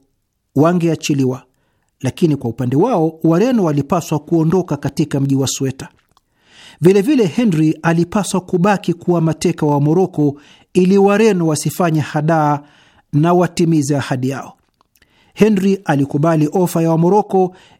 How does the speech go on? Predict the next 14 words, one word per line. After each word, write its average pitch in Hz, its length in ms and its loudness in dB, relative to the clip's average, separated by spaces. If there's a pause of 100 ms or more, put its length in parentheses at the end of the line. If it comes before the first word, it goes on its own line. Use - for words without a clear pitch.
(220)
iliyofanyiwa 180 800 2
mabadiliko 156 600 0
kidogo. 151 520 -2 (680)
Iliamuliwa 190 580 2
kwamba 180 320 -2
kaka 170 300 -4
yake 202 460 -2 (260)
angebaki 160 520 -2
kuwa 160 220 -2
mateka 151 640 -2
wa 160 80 0
Wamoroko 170 560 0
badala 143 320 -2
yake, 151 380 -4